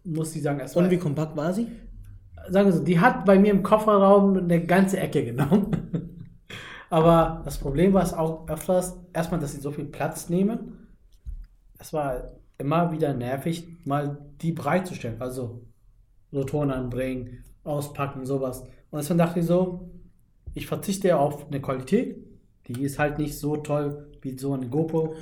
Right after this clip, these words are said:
Speaker 2: Also ich würd sagen, die Qualität ist sehr gut,
Speaker 1: Ja.
Speaker 2: aber vergleichbar mit einer GoPro ist sie nicht.
Speaker 1: Genau. Äh, darauf verzichte ich und nehme etwas Kompaktes, was ich einfach in meinem Rucksack immer dabei haben kann und spontan auch mal, mal kurz hochgehen kann, ein Bild mache und dann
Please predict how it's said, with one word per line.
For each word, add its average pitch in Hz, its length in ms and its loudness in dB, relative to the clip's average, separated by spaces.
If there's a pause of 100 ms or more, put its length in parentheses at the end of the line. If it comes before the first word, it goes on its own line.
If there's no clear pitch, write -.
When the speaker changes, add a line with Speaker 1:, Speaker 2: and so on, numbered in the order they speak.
(140)
Speaker 2:
Also 120 160 -4
ich 135 120 -2
würd 156 120 4
sagen, 143 160 4
die - 60 -2
Qualität 127 420 0
ist 113 160 -4
sehr 120 100 -6
gut, 170 320 2
Speaker 1:
Ja. 139 220 -2
Speaker 2:
aber 127 180 -2
vergleichbar 143 460 2
mit 127 140 -2
einer 110 100 -4
GoPro 127 380 -4
ist 101 120 -8
sie 104 80 -6
nicht. 98 220 -8
Speaker 1:
Genau. 123 300 0 (400)
Äh, 147 360 -2
darauf 165 300 4
verzichte 202 360 -4
ich 185 60 0
und 165 100 0
nehme 160 200 2
etwas 160 240 -6
Kompaktes, 156 500 -4
was 139 160 -6
ich 147 120 -10
einfach 160 400 -6 (640)
in 143 100 -6
meinem 156 180 0
Rucksack 175 420 -2
immer 170 180 4
dabei 131 300 0
haben 127 180 -6
kann 143 200 -8
und 135 200 -8
spontan 143 560 -6
auch 143 100 -6
mal, 143 140 -4
mal 131 160 -8
kurz 156 420 -4 (480)
hochgehen 185 400 2
kann, 165 240 0
ein 135 80 -2
Bild 175 240 4
mache 139 260 -2
und 139 200 -2
dann 139 260 0